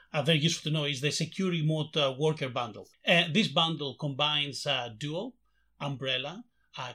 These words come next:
Cloud Mailbox Defense, and Webex, or in one, all in one price of twenty-nine ninety-five per user per month. Uh, it really delivers, uh, almost like in one purchase,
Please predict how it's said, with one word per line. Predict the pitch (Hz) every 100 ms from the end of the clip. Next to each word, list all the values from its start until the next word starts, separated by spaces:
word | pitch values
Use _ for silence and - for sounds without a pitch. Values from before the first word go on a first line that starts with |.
| -
Cloud | 156 190 165
Mailbox | 151 165 156 -
Defense, | - - 131 135 190 - - _ -
and | 196 233
Webex, | 160 131 113 127 147 - - _ _ _
or | 190 202 196 196 -
in | 190 156 143
one, | 160
all | 175 190
in | 190 165
one | 160 180 170
price | 139 127 120 117 -
of | 143 120 -
twenty-nine | 165 180 165 151 151 143
ninety-five | 139 143 139 123 - 135 123 -
per | 139
user | 117 131 123
per | 120 123
month. | 120 110 101 _ - - _
Uh, | - 143
it | 180 135
really | 196 220
delivers, | 175 135 151 165 170 160 147 -
uh, | 156 139 151
almost | 180 165 156
like | 151 151
in | 156 139 135
one | 185 208
purchase, | - 135 - 143 131